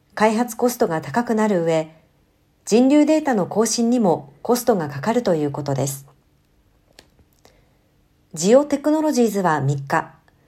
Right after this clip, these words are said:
道路単位で車の通行量を取得できるサービス、道路通行量クラウドの提供を開始しました。日本全国の精密な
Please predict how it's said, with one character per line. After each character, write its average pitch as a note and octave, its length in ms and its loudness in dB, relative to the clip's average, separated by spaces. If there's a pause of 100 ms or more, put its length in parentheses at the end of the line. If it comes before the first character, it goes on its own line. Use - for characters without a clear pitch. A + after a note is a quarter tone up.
(600)
道 B3+ 200 6
路 D#4+ 160 -2
単 E4 280 -4
位 A3+ 40 -2
で F#3 140 2
車 A#3+ 360 0
の C4+ 100 0
通 C4+ 220 -2
行 C#4+ 220 2
量 A#3+ 220 4
を D3+ 80 -2
取 C#3 120 -6
得 G#3+ 200 2
で G#3+ 120 0
き A3+ 100 -2
る F3+ 80 0
サ F3 180 -4
ー E3+ 40 -2
ビ D3+ 100 -8
ス、 - 240 -8 (1040)
道 C4 200 6
路 C#4+ 120 -2
通 C#4 240 -2
行 C#4+ 220 4
量 C#4+ 180 4
ク C#4+ 140 -2
ラ D4 120 6
ウ D4 60 2
ド C4+ 100 0
の F3 100 0
提 E3+ 240 -2
供 F#3 340 0
を F3 60 2
開 D3+ 180 -8
始 E3+ 140 -8
し F3 120 -8
ま D#3+ 100 -8
し - 100 -8
た。 C#3+ 180 -8 (1800)
日 G#3 100 4
本 D4+ 220 2
全 D4 220 0
国 C#4 240 0
の D#3 80 -2
精 G#3+ 240 0
密 A#3+ 280 -2
な G#3+ 360 -2